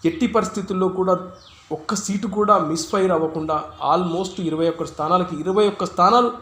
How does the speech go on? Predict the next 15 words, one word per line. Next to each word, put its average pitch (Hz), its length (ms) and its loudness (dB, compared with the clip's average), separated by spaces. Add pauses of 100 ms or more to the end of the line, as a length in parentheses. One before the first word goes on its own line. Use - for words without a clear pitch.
(520)
గెలవాలనే 208 640 6
ఉద్దేశంతో 196 680 0
పవన్ 180 340 0
కళ్యాణ్ 175 260 -2
గారు 180 160 -2
ప్రయత్నాలు 151 480 -2 (100)
చేస్తున్నట్లుగా 147 520 -10
మనకు 143 280 -6
తెలిసిన 135 280 -8
విషయం. 120 260 -10 (680)
అందుకే 226 240 0
పవన్ 202 320 4
కళ్యాణ్ 226 300 2
గారు 202 160 -2
కన్ఫర్మ్ 202 420 0